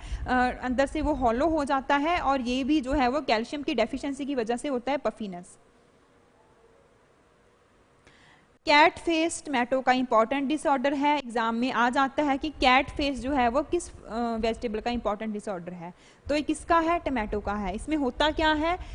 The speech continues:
इस प्रकार से फ्रूट की शेप नॉर्मल शेप से डिफरेंट हो जाती है, जिसको हम बोलते हैं कैट फेस बोलते हैं। और ये क्यों होती है? ये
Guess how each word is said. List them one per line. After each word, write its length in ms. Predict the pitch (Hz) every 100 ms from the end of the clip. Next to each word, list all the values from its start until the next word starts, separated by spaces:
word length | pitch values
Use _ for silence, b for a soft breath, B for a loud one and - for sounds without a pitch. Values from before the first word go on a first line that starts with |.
| B
इस 140 | 339 -
प्रकार 480 | 302 294 247 233
से 180 | 240 330
फ्रूट 340 | 330 302 349 -
की 160 | 349
शेप 360 | - 277 247 269
नॉर्मल 400 | 269 247 254 339
शेप 280 | - 277 -
से 140 | 302
डिफरेंट 360 | 254 - 370 320
हो 120 | 285
जाती 360 | 226 214 262
है, 200 | 285 339 370 B -
जिसको 300 | 254 - 359
हम 240 | 330 302
बोलते 360 | 254 262 262 285
हैं 140 | 302
कैट 340 | 330 285 247 247
फेस 320 | - 247 226
बोलते 340 | 220 196 -
हैं। 140 | 214 190
और 200 | 240 277
ये 100 | 320
क्यों 340 | - 302 349
होती 320 | 311 294 302
है? 180 | 320 330
ये 240 | 269 294